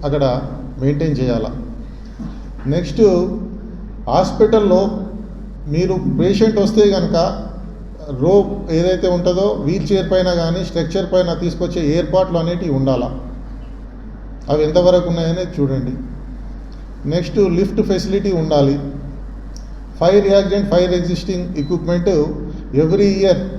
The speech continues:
మీరు ఫైర్ వాల్వ్తో చేయించుకొని ఉండాలా.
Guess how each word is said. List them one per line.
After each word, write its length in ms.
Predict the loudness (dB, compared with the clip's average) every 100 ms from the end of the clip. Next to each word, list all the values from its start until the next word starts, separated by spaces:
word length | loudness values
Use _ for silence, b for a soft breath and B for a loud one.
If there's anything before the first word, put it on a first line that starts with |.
| -10 -10 -12 -12 -12 -8
మీరు 300 | -2 0 2 2
ఫైర్ 180 | 2 2 -2 -6
వాల్వ్తో 480 | 0 2 2 -2 -4
చేయించుకొని 600 | -2 0 0 0 -2 0
ఉండాలా. 500 | 2 4 4 2